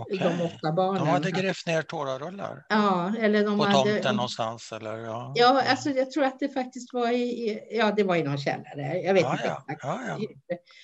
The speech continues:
Speaker 2: De hade, det finns i alla fall beskrivningar på det där.
Speaker 1: Ja.
Speaker 2: Och då, nittonhundrasextioett, så hade i alla fall mina två brö-, eller morbröder och mamma bestämt sig för att de skulle åka tillbaka till Polen
Speaker 1: Ja.
Speaker 2: för att försöka få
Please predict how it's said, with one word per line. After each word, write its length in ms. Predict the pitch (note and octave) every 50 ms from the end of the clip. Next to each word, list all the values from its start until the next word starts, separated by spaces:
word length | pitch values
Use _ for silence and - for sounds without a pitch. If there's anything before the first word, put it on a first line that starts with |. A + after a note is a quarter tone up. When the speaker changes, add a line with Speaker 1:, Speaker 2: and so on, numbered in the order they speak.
| - - _
Speaker 2:
De 180 | - A#3 A#3+ A#3
hade, 320 | G3+ F#3+ F#3+ F#3+ G3+ F#3+
det 160 | F#3+ G#3 A#3+
finns 320 | B3 C4+ G3 F3+ F3 - -
i 40 |
alla 180 | F3 E3+ E3+ F3 F3
fall 260 | - E3+ D#3+ D#3 D#3+
beskrivningar 800 | E3+ F#3 F3+ - - - F#3 F#3 F#3 F#3 F3+ F3+ F3 E3 E3 E3
på 120 | D#3+ -
det 60 | E3 D#3
där. 280 | D#3 D3+ D#3 E3 E3 - - - - - - -
Speaker 1:
Ja. 200 | C3+ C3 B2+ A#2+
Speaker 2:
Och 200 | - G3 G#3 - - -
då, 320 | A#3 A3+ A3+ A#3 A3+ G#3+ - -
nittonhundrasextioett, 1400 | G#3+ A#3 A#3 A#3 A3+ - G3 G3 G#3+ G3 F#3+ F#3 F#3 F3+ - F#3+ - - - - - F#3 G3 A#3+ B3 B3 - - _
så 200 | - - - A3
hade 400 | G#3+ - A3 G3+ F#3 F3+ - E3+
i 40 | D#3+
alla 220 | D#3+ D#3+ E3+ E3
fall 300 | E3 - G3 E3 D#3+ D#3+
mina 340 | E3 E3 D#3 D#3 D#3+ D#3+ D#3+
två 200 | - E3+ D#3+ D#3+
brö-, 360 | D#3+ D#3+ F3 G3 A3 A3 A3 A3
eller 220 | A3 G#3+ G3+ G3+
morbröder 1160 | G3+ G3+ G3+ G3+ G3 F#3+ F3+ F3+ E3+ E3+ F#3 G3+ G3+ G3 G3+ G3 G3 G3 F3+ E3+ E3+ E3+ F#3+ F#3 - - - - _ _ _ _ _ _ _ -
och 260 | F#3 F3+ F3+ - -
mamma 400 | G3 F3+ F3 E3 C#3+ C#3+ C#3+ C#3+
bestämt 560 | C#3+ D#3 D#3 - - - C#3+ C#3+ C#3+ C#3+ C#3
sig 120 | - C#3+ C3+
för 80 | - D#3
att 120 | D3+ D3+
de 140 | - E3 D3+
skulle 220 | C#3+ - - D#3+ D#3
åka 180 | D#3 - E3
tillbaka 580 | D#3+ - F3+ - A3 A#3+ B3 B3 A#3+ A#3+ - A#3
till 140 | A#3 - _
Polen 580 | - - D#3 C#3 C#3 C3+ C3+ C#3 C#3 C#3+ D#3 D#3+
Speaker 1:
Ja. 100 | - A2
Speaker 2:
för 80 | D#3
att 200 | D3+ D#3+ G#3+ -
försöka 540 | - D#3 - - D#3+ D3+ D#3 D#3 D#3 D3+ D#3
få 260 | - E3+ D#3+ D#3+ D#3+